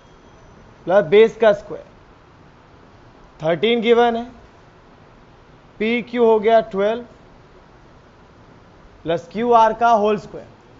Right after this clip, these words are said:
मतलब थर्टीन का square क्या आ जाएगा आपका? वन सिक्सटी नाइन, वन फ़ोर्टी फ़ोर plus Q R का होल square। ये term plus है, क्या हो जाएगा? Minus।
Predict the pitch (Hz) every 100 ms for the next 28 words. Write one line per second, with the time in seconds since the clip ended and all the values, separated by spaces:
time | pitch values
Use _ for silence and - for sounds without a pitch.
0 | - - 196 202 202 233 233 240 240 247
1 | 233 240 233 240 240 233 - 240 269 -
2 | - - - 135 151 208 240 262 269 -
3 | - 220 - - 240 240 240 214 214 226
4 | 254 - - - _ _ - - - 139
5 | 196 240 262 269 - - 185 214 214 240
6 | 240 - 220 208 196 226 - - - -
7 | - - 165 170 - 220 233 226 226 240
8 | 254 294 - - - 196 240 - - -
9 | - - - - _ _ 151 196 - 226
10 | 226 - 226 247 247 247 240 247 247 226
11 | 185 139 131 165 208 240 262